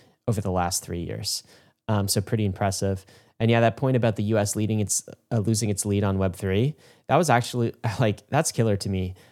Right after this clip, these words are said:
Uh, between, uh, two thousand eighteen and twenty twenty-two, the proportion of crypto developers based in the U S versus the rest of the world fell twenty-six percent.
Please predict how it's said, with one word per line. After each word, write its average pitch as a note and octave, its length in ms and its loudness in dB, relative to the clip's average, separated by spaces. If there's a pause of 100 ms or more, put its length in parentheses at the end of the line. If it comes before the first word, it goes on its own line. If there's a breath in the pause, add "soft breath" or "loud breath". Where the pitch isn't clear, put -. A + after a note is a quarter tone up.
(160 soft breath)
Uh, G#2+ 200 2
between, C#3+ 680 0
uh, A#2+ 200 2
two - 180 -2
thousand C#3+ 280 2
eighteen B2 320 0
and G#2+ 240 0
twenty A#2+ 240 -2
twenty-two, G#2+ 460 -2
the G2+ 80 0
proportion B2 560 -2
of G#2 100 0
crypto A2+ 300 0
developers F#2+ 480 0
based G2+ 300 -2
in A2+ 60 -4
the G#2 60 0
U G2 120 2
S F2+ 180 0
versus G#2 260 -4
the F#2+ 80 -4
rest F#2 200 -2
of - 40 -8
the G2+ 60 -4
world F#2 260 -2 (540 loud breath)
fell F#2+ 440 2 (240 soft breath)
twenty-six G#2+ 640 -2
percent. - 680 -6